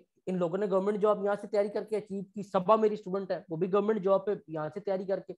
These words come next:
जैन मेरे कॉलीग हैं, ठीक है। तो इस तरह के मतलब उस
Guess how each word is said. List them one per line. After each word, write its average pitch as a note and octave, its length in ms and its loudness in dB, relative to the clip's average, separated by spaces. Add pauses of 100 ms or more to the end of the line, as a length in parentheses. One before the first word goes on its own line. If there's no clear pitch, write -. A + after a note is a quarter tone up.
(280)
जैन G#3 360 4
मेरे G3 180 4
कॉलीग F#3+ 420 0
हैं, F#3+ 100 -2
ठीक - 380 -14
है। C#4 120 -6 (260)
तो A#3+ 140 -8
इस - 200 -10
तरह C#4 200 4 (300)
के - 60 -2
मतलब A#3+ 480 2
उस - 180 -4